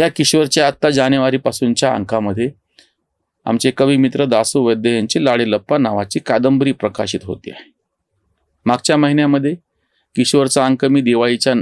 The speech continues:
दिवाळीचा अंक घेतला, मागच्या महिन्यातला घेतला आणि आता दासूंची कादंबरी येते म्हणून ते अंक नियमित स्वरूपात येतो आहे. हे अंक किती ठिकाणी पोहोचतायत? पोस्टानं पाठवायची सगळी व्यवस्था कोलमडलेली आहे.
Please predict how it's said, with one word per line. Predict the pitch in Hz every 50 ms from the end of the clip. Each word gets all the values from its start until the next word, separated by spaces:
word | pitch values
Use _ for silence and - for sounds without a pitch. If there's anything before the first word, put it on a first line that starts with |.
| -
दिवाळीचा | 101 110 113 120 127 127 123 120 - 131
अंक | 127 131 123 131
घेतला, | 127 113 117 113 - 123 127 123
मागच्या | 123 104 101 98 - - 120
महिन्यातला | 117 113 113 117 117 - 117 117
घेतला | 110 113 110 - 120 131
आणि | 131 131 131
आता | 127 120 - - 143 147
दासूंची | 147 127 110 - - 117 110 101 - - 143
कादंबरी | - - 110 117 113 113 110 117 110 113 113 107
येते | 107 101 - 113 104
म्हणून | 104 107 113 131
ते | 143 175
अंक | 156 117 98 98 - 147
नियमित | 151 135 101 101 101 104
स्वरूपात | - - 101 90 90 - 113 127 -
येतो | 151 143 - - -
आहे. | - - _ _ _ _ _ _ _ - - - - _ _ _ _ _ _ _ _ _ _ _ _ _ _ _ _ _ _ _ _ _ _ - -
हे | 190 214
अंक | 208 185 170 156 - 208
किती | 196 - - 202 - -
ठिकाणी | 202 - 208 - 220 214 214
पोहोचतायत? | 202 - - 202 190 - - 190 190 - _ _ _ _ _ _ _ _ _ _ _ _ _ _ _ _ _ _ _ _ _ _ _ _ _ _ _ _ _ _ _ _ _ _ _ _ _ -
पोस्टानं | 147 180 175 - - 190 190 190
पाठवायची | 180 - 175 170 175 185 175 170 175
सगळी | - - 170 170 180
व्यवस्था | 165 165 165 170 160 - - 175
कोलमडलेली | - - 160 156 151 165 165 160 160 160 160 160
आहे. | 170 160 151 160